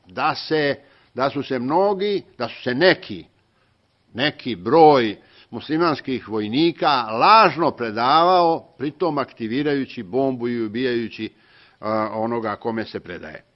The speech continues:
To je takođe zabranjeno, to je kršenje, a, običaja, zakona i običaja rata i to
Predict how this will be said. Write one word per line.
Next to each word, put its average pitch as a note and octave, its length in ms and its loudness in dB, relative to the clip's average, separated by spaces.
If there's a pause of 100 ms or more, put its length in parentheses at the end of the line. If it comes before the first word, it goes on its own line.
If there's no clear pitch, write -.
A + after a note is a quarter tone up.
(180)
To F#3 380 4
je A2+ 160 -6
takođe C3+ 640 -2
zabranjeno, G2 640 -6
to C3 300 2
je A#2+ 280 -2 (180)
kršenje, G2 680 -6 (760)
a, G2+ 360 -2
običaja, G2+ 760 -4
zakona G#2 400 -6
i G#2 60 -2
običaja F#2+ 400 -8
rata C3+ 380 -2 (100)
i F#2+ 120 -16 (120)
to E3+ 360 2